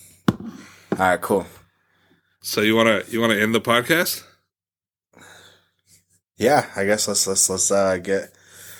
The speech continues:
Speaker 1: let's do those and appreciate the, the suggestions. And I'm excited to try this, this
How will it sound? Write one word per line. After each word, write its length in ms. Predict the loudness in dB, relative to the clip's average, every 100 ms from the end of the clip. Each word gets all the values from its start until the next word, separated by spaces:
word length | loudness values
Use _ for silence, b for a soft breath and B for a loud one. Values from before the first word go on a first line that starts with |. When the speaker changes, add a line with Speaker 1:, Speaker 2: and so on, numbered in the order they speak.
| B 0
Speaker 1:
let's 200 | 0 2
do 160 | 2
those 380 | 4 4 4 0
and 320 | -2 -4 -10
appreciate 600 | -8 -4 -2 0 0 0 -2
the, 440 | 0 0 0 -4 -8
the 100 | -4
suggestions. 640 | -2 -2 0 2 2 2
And 100 | 4
I'm 120 | 2 2
excited 360 | 2 2 2
to 60 | -4
try 160 | -2
this, 200 | 0 -2
this 400 | -4 0 2 0